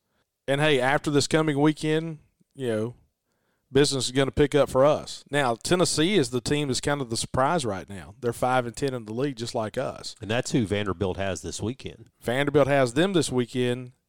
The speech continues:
Speaker 1: and then we play Tennessee. Is
Speaker 2: Boy,
Speaker 1: that
Speaker 2: imagine the meltdown in Knoxville. Well, I shouldn't say meltdown. They're not gonna have a meltdown. They're gonna go back to not caring like they did two years ago.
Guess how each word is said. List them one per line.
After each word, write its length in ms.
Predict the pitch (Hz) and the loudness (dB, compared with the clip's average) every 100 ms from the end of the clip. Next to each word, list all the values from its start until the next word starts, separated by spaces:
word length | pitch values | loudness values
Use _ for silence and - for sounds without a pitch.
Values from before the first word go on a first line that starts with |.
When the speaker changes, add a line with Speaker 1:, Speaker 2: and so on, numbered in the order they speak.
| _ | _
Speaker 1:
and 180 | 127 127 | -6 -2
then 200 | 135 127 | 0 0
we 160 | 135 185 | -2 0
play 240 | 131 110 | -2 -2
Tennessee. 460 | - 101 - 107 92 | -4 -10 -8 -10 -4
Is 60 | |
Speaker 2:
Boy, 220 | 135 127 | 0 0
Speaker 1:
that 60 | 95 | 0
Speaker 2:
imagine 1000 | 95 98 110 127 139 127 - 85 85 92 _ _ _ _ - | -6 -2 0 0 0 -4 -8 -12 -14 -18 _ _ _ _ 0
the 160 | 95 | 0
meltdown 880 | 90 92 110 120 120 123 101 98 90 | 0 0 0 0 -2 -6 -6 -4 -4
in 200 | 85 87 | -8 -10
Knoxville. 760 | 90 87 85 - - - 123 - _ _ _ _ _ | -10 -10 -10 -12 -12 -12 -14 -16 _ _ _ _ _
Well, 220 | 175 165 165 | 0 2 2
I 120 | 202 | -4
shouldn't 340 | - 214 123 | -2 -4 -4
say 220 | - 107 87 | -2 -2 -2
meltdown. 640 | 87 87 80 78 92 127 _ _ - | -4 -6 -8 -10 -12 -14 _ _ -2
They're 160 | 156 | 0
not 160 | 175 151 | 2 0
gonna 140 | 120 | -2
have 100 | 110 | -2
a 40 | 95 | -2
meltdown. 380 | 101 107 104 | -2 -2 -2
They're 80 | 147 | -2
gonna 180 | 127 113 | 0 2
go 140 | 113 | 2
back 260 | 110 110 117 | 2 -2 -4
to 100 | 107 | -4
not 280 | 101 101 - | -2 -2 -2
caring 380 | 110 104 98 98 | 0 2 0 -4
like 200 | 90 - | -8 -6
they 100 | 92 | -6
did 240 | 90 85 | -4 -4
two 100 | 107 | -4
years 400 | 90 87 90 - | -4 -4 -6 -6
ago. 300 | 92 82 | -8 -6